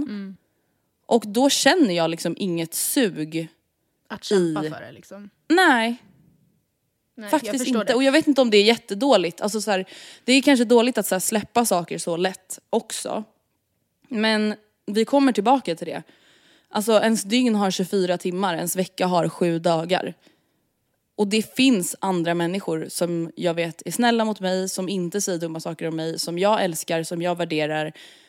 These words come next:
Speaker 2: Jag har intressen, jag har ett jobb. Alltså, då är jag, ger jag hellre den tiden till det, liksom.
Speaker 1: Mm.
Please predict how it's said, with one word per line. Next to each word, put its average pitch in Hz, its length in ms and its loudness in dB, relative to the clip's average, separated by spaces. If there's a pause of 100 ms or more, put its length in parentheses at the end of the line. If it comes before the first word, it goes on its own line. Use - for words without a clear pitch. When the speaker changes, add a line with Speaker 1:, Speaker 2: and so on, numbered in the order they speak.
(100)
Speaker 2:
Jag 185 140 -4
har 208 200 2
intressen, 185 760 -2
jag 170 100 -4
har 170 160 -2
ett 160 140 -6
jobb. 156 460 -6 (920)
Alltså, 202 180 -4
då 208 180 4
är 214 140 4
jag, 202 300 4
ger 202 180 2
jag 185 80 2
hellre 196 360 0
den 156 200 -2
tiden 156 340 -6
till 160 120 -6
det, 262 220 -2
liksom. 190 420 -12
Speaker 1:
Mm. 202 320 -8